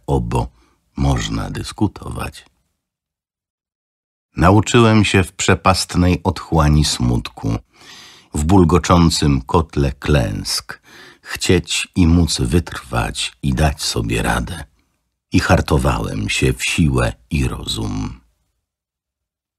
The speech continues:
Gustaw Froding. Plamy i strzępy. Prolog. Kometije,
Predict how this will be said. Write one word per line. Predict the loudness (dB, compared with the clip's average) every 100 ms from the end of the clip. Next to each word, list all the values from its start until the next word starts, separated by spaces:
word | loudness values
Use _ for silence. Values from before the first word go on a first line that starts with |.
| _ -2
Gustaw | 0 0 0 -4
Froding. | -4 -8 -6 -4 -6 -8 -8 -10 _ _ _ _ _ _ _ _ _ -2
Plamy | 0 2 2 -2 -4 -8 _ -8
i | -6
strzępy. | -6 -6 -6 -8 -12 -16 -16 _ _ _ _ _ _ _ _ _ _ _ _ _ _ _ _ _ 0
Prolog. | 0 0 -4 -10 -20 _ _ _ _ _ _ _ _ _ _ _ _ _
Kometije, | 0 2 2 -2 0 2 2 2